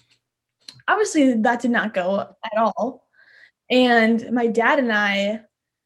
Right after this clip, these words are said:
had ended up coming back, um, in the middle of May to go back into my dorm, grab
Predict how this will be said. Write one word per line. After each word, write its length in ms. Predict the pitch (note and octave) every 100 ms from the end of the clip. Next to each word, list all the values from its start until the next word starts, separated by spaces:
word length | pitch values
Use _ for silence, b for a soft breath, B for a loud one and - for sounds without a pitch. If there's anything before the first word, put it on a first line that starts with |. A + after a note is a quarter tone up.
| _ _
had 320 | - B3 A3 - A3+
ended 260 | B3 A#3+
up 180 | A3 -
coming 320 | B3+ B3 A#3+
back, 440 | G#3 G#3+ A3 - - - -
um, 580 | G#3+ G#3 G#3 G3+ G#3 A3
in 100 | A#3
the 80 | A#3
middle 280 | A#3 A#3 A#3+
of 160 | A3 G3+
May 640 | G#3 G#3 G#3 G3 G#3+ A#3+ - _ _ -
to 140 | C4+
go 180 | A#3 A#3+
back 280 | A#3 G#3 A3+
into 160 | A#3+ B3
my 140 | A#3
dorm, 580 | A3 G#3 G3 F#3+ G3 G#3+
grab 440 | A3+ G#3+ A3 A#3